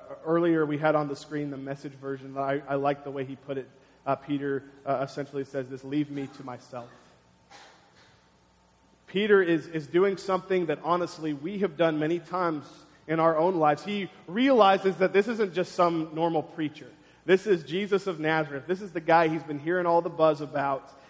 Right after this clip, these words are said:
And the minute he finds that out, he becomes very self-conscious. He says,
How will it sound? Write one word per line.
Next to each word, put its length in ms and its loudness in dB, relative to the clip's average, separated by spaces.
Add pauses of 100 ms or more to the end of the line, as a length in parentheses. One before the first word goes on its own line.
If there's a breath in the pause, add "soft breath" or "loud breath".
(120)
And 120 0
the 60 0
minute 400 0
he 100 -6
finds 380 2
that 180 6
out, 280 6
he 80 -6
becomes 400 -4
very 260 2
self-conscious. 880 -4 (240 soft breath)
He 100 0
says, 240 0